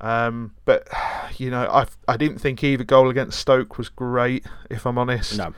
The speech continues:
Speaker 1: There was the second goal on Saturday, which I didn't think was great again, and came from a turnover of possession again.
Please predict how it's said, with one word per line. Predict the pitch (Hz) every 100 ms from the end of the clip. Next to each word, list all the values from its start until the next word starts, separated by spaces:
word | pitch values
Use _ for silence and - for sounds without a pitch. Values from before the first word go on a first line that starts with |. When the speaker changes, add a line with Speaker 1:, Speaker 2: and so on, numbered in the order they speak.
| -
Speaker 1:
There | 131
was | 127 -
the | 156
second | - 139 - 127
goal | 131 127 127
on | 123
Saturday, | - 123 - 131 127 123
which | 123 -
I |
didn't | 123 127 120
think | 120 123 104
was | 117
great | - 123 120
again, | - - 120 120
and | 117
came | - 127
from | - 123
a | 117
turnover | - 127 120 120 117
of | 117
possession | - 110 120 - 113
again. | 113 120 117 113 110